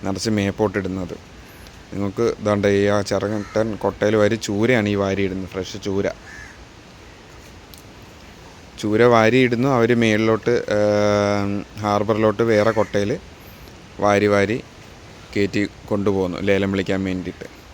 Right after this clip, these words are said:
ദേ ഈ ഇരിക്കുന്ന ചേട്ടൻ, ഏ, കൊട്ടയിൽ നല്ല രസമായിട്ട്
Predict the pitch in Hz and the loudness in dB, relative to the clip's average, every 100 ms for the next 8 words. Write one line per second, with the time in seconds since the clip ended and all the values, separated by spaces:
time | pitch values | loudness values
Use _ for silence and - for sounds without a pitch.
0 | - - - - - - - - - - | -20 -20 -20 -20 -20 -20 -20 -20 -20 -20
1 | _ - - - - - - 117 120 120 | _ -20 -20 -20 -20 -20 -8 2 4 4
2 | 143 131 123 131 120 117 107 123 123 - | 4 2 2 0 2 2 2 -2 -2 -4
3 | 107 107 104 104 104 104 104 104 104 101 | -2 0 2 2 2 0 0 0 0 -2
4 | - - - - 104 - 120 120 117 104 | -6 -14 -8 -2 -2 2 2 2 0 0
5 | 117 101 - 127 117 104 - | 0 0 -2 0 0 0 -2